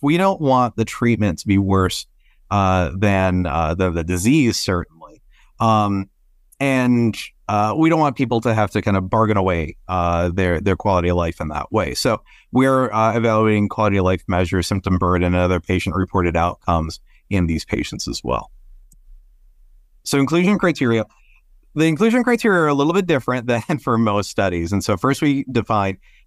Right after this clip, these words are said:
do you have measurable or evaluable disease? So measurable disease is something that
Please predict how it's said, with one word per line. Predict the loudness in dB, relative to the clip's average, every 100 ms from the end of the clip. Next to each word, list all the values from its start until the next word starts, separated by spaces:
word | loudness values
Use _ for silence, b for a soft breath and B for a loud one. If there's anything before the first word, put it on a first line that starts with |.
| -2
do |
you | 0
have | 0 0
measurable | 0 0 0 0 2
or | 2 0
evaluable | 0 0 0 -2 -4
disease? | -4 -6 -8 -10 -12 -18 _ _ _ _ _
So | -2
measurable | 2 2 2 0
disease | 2 2 2 2 2
is | -2
something | 0 2 2
that | 2 0